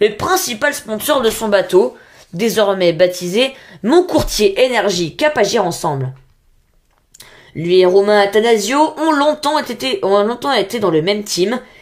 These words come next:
Ils ont de grandes chances d'être concurrents lors du prochain Vendée Globe. Oli Herr.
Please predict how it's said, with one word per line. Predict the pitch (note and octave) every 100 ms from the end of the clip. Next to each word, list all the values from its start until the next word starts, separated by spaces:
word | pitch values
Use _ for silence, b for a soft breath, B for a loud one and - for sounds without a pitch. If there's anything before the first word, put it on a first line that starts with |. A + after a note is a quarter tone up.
| B B -
Ils | D#4+ C4+
ont | F4
de | D4+
grandes | B3 - D4
chances | A3 - G#3 B3 - -
d'être | F3 G3+ F#3+
concurrents | G3 F3+ D3+ D3+ F3 -
lors | C#3+ C3+
du | C#3
prochain | C3 - F3 D3 C3
Vendée | D#3 D#3+
Globe. | D#3+ D#3 C3 B2 - - - - - - - - B B B B -
Oli | C4 D#4+ F4+ -
Herr. | B3+ G3+ D#3+